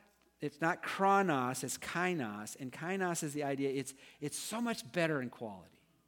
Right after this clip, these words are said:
It's just so much better. A-, and he even has a challenge for us to, to reflect upon that. He says, "Since all these things are to be destroyed to get something really better in quality, you gotta deal with that which is messed up. What sort of people ought you to be?"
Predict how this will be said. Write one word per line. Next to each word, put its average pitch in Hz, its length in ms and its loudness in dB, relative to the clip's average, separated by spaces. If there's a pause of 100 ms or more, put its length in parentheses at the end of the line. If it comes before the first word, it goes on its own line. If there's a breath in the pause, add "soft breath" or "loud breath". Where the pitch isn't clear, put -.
(280)
It's 160 100 -6
just - 380 -4
so 220 240 -4
much 160 340 0
better. 95 320 -12 (1400 loud breath)
A-, 160 40 -6
and 196 420 4
he 214 280 8
even 226 320 6
has 196 140 8
a 170 40 0
challenge 202 440 6
for 160 120 0
us 147 120 2
to, 147 80 -6
to 147 180 -8
reflect 160 460 0
upon 131 260 -2
that. 117 80 -2
He 127 60 -4
says, 156 180 0
"Since 185 220 0
all 190 200 6
these 247 200 4
things 202 260 4
are 180 80 4
to 160 60 -2
be 156 80 4
destroyed 151 800 4 (320 loud breath)
to 131 100 -4
get 170 220 0
something 151 340 0
really 175 240 6
better 147 280 6
in 127 60 -2
quality, 143 520 4
you 143 80 0
gotta 135 160 2
deal 139 180 2
with 127 120 -2
that 139 140 -2
which 123 140 -6
is 113 140 -8
messed 131 320 -4
up. 104 260 -6 (520 soft breath)
What 202 160 2
sort 240 200 10
of 240 80 6
people 175 320 4
ought 147 160 6
you 165 100 4
to 170 60 2
be?" 160 460 2